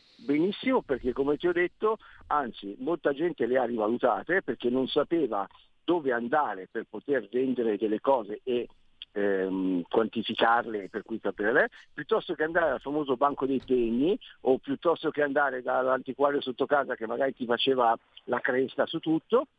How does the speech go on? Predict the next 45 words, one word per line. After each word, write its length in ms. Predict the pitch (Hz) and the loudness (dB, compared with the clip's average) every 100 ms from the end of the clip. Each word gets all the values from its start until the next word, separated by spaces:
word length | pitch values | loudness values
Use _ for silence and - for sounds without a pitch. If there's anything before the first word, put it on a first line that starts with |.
| _ _ - | _ _ -2
ha 100 | 202 | -2
trovato 520 | 170 185 175 - 143 | 0 2 2 2 -6
il 80 | 160 | 0
modo 480 | 175 180 202 277 285 - | 2 2 0 -4 -4 0
e 120 | 131 | 2
ha 80 | 120 | 2
trovato 420 | 156 160 131 139 | 2 2 2 0
la 140 | 160 | -2
via 360 | 175 170 208 240 185 - | 0 0 2 0 -6 -4
e 140 | 127 | 0
ha 100 | 135 | 2
capito 600 | - 175 - - 175 208 _ - - | 0 -4 -6 -8 -2 -2 _ -20 -2
che 140 | 151 | 0
la 120 | 143 | 2
casa 280 | 175 151 220 | 2 0 0
d'aste 560 | 175 110 - 165 185 - | 2 2 0 -2 -2 0
non 200 | 127 131 | 0 2
è, 100 | 131 | 2
come 220 | 117 117 | 2 -2
ti 80 | 131 | 0
ho 60 | 139 | 0
detto 240 | 143 196 | 2 0
prima, 380 | 151 135 156 151 - | 2 4 4 2 0
elitaria, 800 | 123 123 - 120 87 92 131 185 | 0 0 -2 0 2 2 0 0
ma 140 | 208 196 | 0 0
prende 380 | 165 147 151 | 2 2 2
tutto, 460 | - 127 - 104 98 _ | -2 -10 -8 -4 -4 _
ok? 380 | - 127 110 127 - - - | -4 2 2 2 -2 -20 -6
Allora, 420 | 151 190 214 127 - | 2 4 4 2 -2
sotto 280 | 160 170 | -6 -2
questo 260 | 175 175 185 | -2 -2 -4
punto 260 | 185 196 208 | -6 -2 -2
di 100 | 226 | 0
vista 380 | 190 - 254 | -4 2 0
ci 140 | 233 170 | 0 -2
sono 240 | 185 147 | 2 2
le 80 | 131 | 4
case 260 | 160 170 226 | 2 0 2
d'aste, 380 | 165 - 202 - | 2 2 -6 0
tra, 160 | 117 | 0
tra, 420 | - 123 107 104 | 2 0 0 -2
il 100 | 104 - - - | -2 -6 -18 -2
Ponte 300 | 156 160 139 | 0 2 2
tra 100 | 131 | 4
l'altro 260 | 156 151 | 4 0